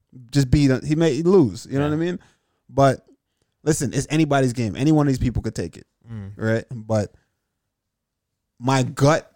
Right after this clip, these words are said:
Speaker 1: right now is going with Yair.
Speaker 2: Really?
Speaker 1: Yeah, it's an upset, hot take.
Speaker 2: Damn.
Speaker 1: Right? I'm going, I'm going with Yair. That's my gut. So I'm saying there's, that's not based off of any, you know, analysis or anything like that.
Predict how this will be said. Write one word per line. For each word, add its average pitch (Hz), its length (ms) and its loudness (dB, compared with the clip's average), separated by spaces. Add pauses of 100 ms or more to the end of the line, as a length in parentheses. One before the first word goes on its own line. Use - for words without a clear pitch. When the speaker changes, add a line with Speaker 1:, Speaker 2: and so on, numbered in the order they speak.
Speaker 1:
right 131 260 0
now 131 220 2
is 117 80 0
going 117 260 2
with 104 100 -4
Yair. 104 400 -6 (120)
Speaker 2:
Really? 120 460 0
Speaker 1:
Yeah, 120 100 0
it's 117 220 -2
an 123 80 -4
upset, 120 440 2
hot 123 220 -4
take. 104 160 -4
Speaker 2:
Damn. 139 380 0
Speaker 1:
Right? 120 200 -2
I'm 113 140 -2
going, 123 260 4
I'm 107 120 -6
going 117 200 2
with 110 80 0
Yair. 104 180 0
That's 139 200 2
my 131 260 2
gut. 120 260 -4 (320)
So 123 120 -6
I'm 131 80 0
saying 143 180 2
there's, 151 180 4
that's 160 240 0
not 165 240 0
based 160 240 2
off 147 140 2
of 120 140 -6
any, 135 380 2 (360)
you 139 140 2
know, 120 180 2
analysis 127 720 0
or 123 120 0
anything 120 280 0
like 117 180 -2
that. 113 220 -4